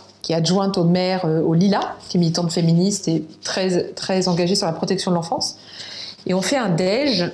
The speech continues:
euh, je me rappelle très bien, à côté des Halles. Et on se dit, « Bon, le groupe F, ça marche pas, là, il faut faire autre chose. » Et je dis, « En fait, il faut qu'on fasse comme en Espagne ou en Italie, qu'on organise une marche avec cent mille personnes dans la rue. » Donc ça, c'était en deux, en mai deux mille dix-huit.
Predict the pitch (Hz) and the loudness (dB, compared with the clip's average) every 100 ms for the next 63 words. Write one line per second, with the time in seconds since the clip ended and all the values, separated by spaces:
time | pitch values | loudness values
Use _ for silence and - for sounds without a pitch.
0 | - - 185 165 165 165 165 165 - - | -8 -4 -2 0 0 -2 -2 -4 -4 -2
1 | 240 202 190 180 170 165 175 170 262 262 | 0 0 0 -2 0 0 2 0 0 -2
2 | - - - - - _ - 202 190 165 | -6 -20 -20 -20 -20 _ 0 2 2 2
3 | 190 196 175 165 170 196 190 170 160 - | 2 2 2 0 0 0 0 -2 -2 -4
4 | 170 175 - - - - 180 165 - 226 | -4 -4 -6 -6 -6 -4 -2 -2 0 0
5 | 269 - 165 160 - 226 254 175 170 214 | 0 0 -2 -2 0 0 2 -2 -2 -4
6 | 214 180 180 175 160 - 220 220 202 - | -4 -4 -4 -2 -4 -2 2 2 2 0
7 | 196 180 170 165 165 185 - 180 175 180 | 0 2 2 2 2 0 0 -2 0 2
8 | 190 180 170 165 196 - 165 170 175 190 | 2 2 4 4 2 0 -4 -2 -2 0
9 | 185 190 175 190 170 156 - - - _ | 2 0 0 0 0 -2 -8 -20 -20 _
10 | _ _ _ _ _ - - - _ - | _ _ _ _ _ -20 -20 -20 _ -10
11 | 175 214 208 202 175 156 - 180 190 226 | -6 -4 -2 0 0 0 2 2 2 2
12 | 202 190 180 165 156 - | 2 4 2 0 -2 -8